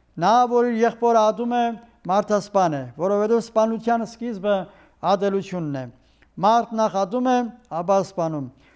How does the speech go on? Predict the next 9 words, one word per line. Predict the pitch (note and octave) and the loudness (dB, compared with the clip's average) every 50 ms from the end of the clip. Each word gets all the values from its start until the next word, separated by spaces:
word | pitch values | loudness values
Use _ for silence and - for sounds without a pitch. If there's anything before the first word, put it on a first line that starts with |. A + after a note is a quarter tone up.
| _ _ - | _ _ -6
Մարդասպանությունը | - E3 F3+ G3 F#3+ A3+ A3 E3+ G#3 A#3+ A#3+ A#3+ B3 G#3 G#3 B3+ B3+ B3+ B3+ | 0 0 2 2 4 2 2 2 2 2 2 2 0 -2 0 0 2 2 2
Կայենից | - A#3+ A3+ A#3 A#3 A#3+ B3 B3 F#3+ | 4 4 4 4 2 -2 -4 -6 -8
սկսեց, | - - - - G3 F#3 E3+ - - | -10 -16 -12 -8 -6 -6 -6 -6 -8
որն | - E3+ F3 F#3 G3 | -8 -6 -4 -4 -4
իր | G#3 G3 | -2 0
եղբորը | G#3 A3 G#3+ A3 - A3+ A3+ A3+ A3 | 2 2 2 2 0 2 4 4 4
Աբելին | G#3+ A3 F#3+ G#3+ A3 A3 A3+ A3+ G#3+ | 2 2 0 -2 -4 -4 -4 -4 -6
խաբելով | - - G3+ G3+ F#3+ G#3+ G#3+ A3 A3 G#3 E3+ | -4 -2 -2 -2 0 0 0 2 0 0 -2
սպանեց։ | C#3 - - D3+ D3 C#3 C3+ B2+ - - | -4 -8 -8 -8 -8 -8 -12 -14 -18 -20